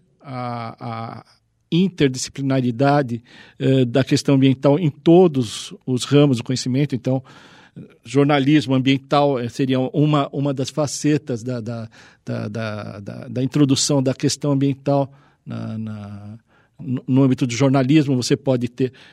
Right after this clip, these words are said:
no direito, direito ambiental, na economia, economia ambiental, e você vai trazendo s-, essa questão, sensibilizando o estudante, s-, s-, sensibilizando o cidadão para a importância da defesa do meio ambiente. É lógico que eu não tenho,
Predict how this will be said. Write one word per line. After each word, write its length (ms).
no 140
direito, 440
direito 300
ambiental, 460
na 80
economia, 600
economia 400
ambiental, 360
e 80
você 160
vai 160
trazendo 540
s-, 240
essa 260
questão, 340
sensibilizando 920
o 880
estudante, 640
s-, 220
s-, 580
sensibilizando 840
o 20
cidadão 500
para 220
a 40
importância 880
da 260
defesa 340
do 80
meio 140
ambiente. 340
É 80
lógico 420
que 120
eu 40
não 120
tenho, 420